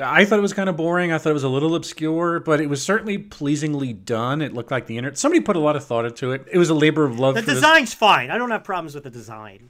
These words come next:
Speaker 1: I mean, you know,
Speaker 2: But
Speaker 1: th-, th-,
Speaker 2: I have
Speaker 1: whatever.
Speaker 2: problems
Speaker 1: That,
Speaker 2: with
Speaker 1: it's,
Speaker 2: everything
Speaker 1: that
Speaker 2: else.
Speaker 1: wasn't enough to bring us into it on its own. You know, this guy, Marcus Bromander, looks like he, sounds like he's a decent enough guy. Uh,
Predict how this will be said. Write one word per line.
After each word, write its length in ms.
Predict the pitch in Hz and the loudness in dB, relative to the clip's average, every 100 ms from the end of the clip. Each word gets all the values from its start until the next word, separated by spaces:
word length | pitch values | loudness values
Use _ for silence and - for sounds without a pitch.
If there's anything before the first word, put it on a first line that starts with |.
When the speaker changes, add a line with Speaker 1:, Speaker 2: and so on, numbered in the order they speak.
| - | -4
Speaker 1:
I 60 | |
mean, 160 | 214 226 | 0 2
you 80 | 240 | 2
know, 120 | 147 | 0
Speaker 2:
But 60 | 139 | -2
Speaker 1:
th-, 140 | 156 | -6
th-, 120 | 156 | -8
Speaker 2:
I 20 | |
have 100 | 170 | -2
Speaker 1:
whatever. 220 | 202 175 135 | 4 4 6
Speaker 2:
problems 100 | 139 | 2
Speaker 1:
That, 140 | 151 | 0
Speaker 2:
with 100 | 131 | -2
Speaker 1:
it's, 80 | 127 | -8
Speaker 2:
everything 120 | 113 | -2
Speaker 1:
that 100 | 180 | 0
Speaker 2:
else. 60 | 165 | 4
Speaker 1:
wasn't 240 | 190 180 | 4 4
enough 140 | 156 143 | 2 -2
to 80 | 117 | -4
bring 200 | 135 104 | -6 -6
us 140 | - | -6
into 320 | 131 131 117 | -8 -4 -4
it 140 | 101 101 | -4 -6
on 180 | 101 | -8
its 160 | 95 - | -8 -6
own. 280 | 165 107 90 | -6 -6 -4
You 100 | 233 | -2
know, 80 | 196 | 0
this 160 | 208 | 0
guy, 140 | 208 220 | 0 2
Marcus 340 | 156 156 160 | 4 4 0
Bromander, 500 | - 135 127 131 139 | -2 0 2 4 2
looks 280 | 120 123 - | 2 -2 0
like 260 | 127 120 - | 2 2 -2
he, 240 | 131 113 | -10 -8
sounds 300 | - 147 151 | 2 2 4
like 100 | 135 | 0
he's 140 | 113 | -2
a 60 | 107 | -2
decent 280 | 107 104 107 | -4 -6 -6
enough 240 | 98 98 | -6 -6
guy. 400 | - 87 92 117 | -4 -2 0 0
Uh, 280 | 107 104 101 | 0 -2 -4